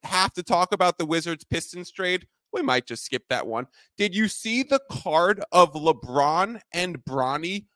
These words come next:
both being on it with their signatures? How much would you pay for that piece of memorabilia? We will get into that we got some legendary post-game rants happening this last week. It is that time of the year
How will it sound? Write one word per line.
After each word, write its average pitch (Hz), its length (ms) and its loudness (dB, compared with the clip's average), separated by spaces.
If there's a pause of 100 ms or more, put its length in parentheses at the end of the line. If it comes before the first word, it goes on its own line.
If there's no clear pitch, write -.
(360)
both 196 260 4 (140)
being 180 340 2
on 160 240 2
it 170 100 -2
with 160 220 -2
their 123 160 0
signatures? 190 720 -4 (280)
How 233 340 2
much 220 340 4
would 165 340 -4
you 196 140 -2
pay 170 500 0 (240)
for 160 220 0
that 156 380 0
piece 175 400 -6
of 131 240 2
memorabilia? 151 920 2
We 165 140 -4
will 156 140 -4
get 165 200 -4
into 170 280 -6
that 170 260 -4 (460)
we 165 120 -4
got 285 200 0
some 220 160 -4
legendary 196 720 2
post-game 151 720 -2
rants 117 280 -4
happening 143 520 -4
this 135 200 -2
last 127 320 -2
week. 135 280 -6
It 139 100 -6
is 180 140 -2
that 175 240 -4
time 190 300 -6
of 160 120 -6
the 160 80 -6
year 170 440 2